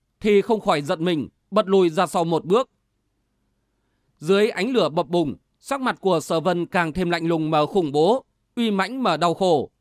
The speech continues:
khiến ai trông thấy cũng phải giận gáy. Khuôn mặt của Sở Vân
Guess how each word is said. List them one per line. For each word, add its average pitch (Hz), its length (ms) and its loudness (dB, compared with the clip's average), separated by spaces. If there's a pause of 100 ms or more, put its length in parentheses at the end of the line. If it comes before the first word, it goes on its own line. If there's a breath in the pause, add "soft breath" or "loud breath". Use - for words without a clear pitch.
(140)
khiến 226 220 0
ai 220 160 2
trông 180 260 -2
thấy 165 220 0
cũng - 200 -8
phải 147 200 -4
giận 143 200 -4
gáy. 151 300 -4 (1400)
Khuôn 220 220 2
mặt 180 200 0
của 180 200 2
Sở 151 180 -2
Vân 160 280 0